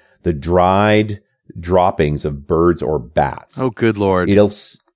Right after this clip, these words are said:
Speaker 1: it'll sit in your lung for years and years, and then one day it erupts, and you start having coughing, breathing problems, and you cough up blood. It presents like tuberculosis.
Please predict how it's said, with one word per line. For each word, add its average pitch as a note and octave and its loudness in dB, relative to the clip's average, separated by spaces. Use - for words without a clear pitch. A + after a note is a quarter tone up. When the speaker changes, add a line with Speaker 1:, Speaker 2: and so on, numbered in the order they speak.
Speaker 1:
it'll G#2+ 4
sit - 0
in F3 -4
your D#3 2
lung G#2+ 2
for G2 -4
years F#2 2
and F2 -2
years, F2 -2
and F#2+ -2
then F2 -2
one D3+ 0
day C#3+ 4
it A#2 4
erupts, E2 0
and E2+ 0
you A#2 2
start B2 2
having E2+ 2
coughing, C3+ 0
breathing C3+ 0
problems, A2+ 2
and F2+ -2
you D2 -2
cough G2 -2
up F2 0
blood. C#2+ 2
It E3 0
presents G2+ 0
like D#2 0
tuberculosis. D#2+ -2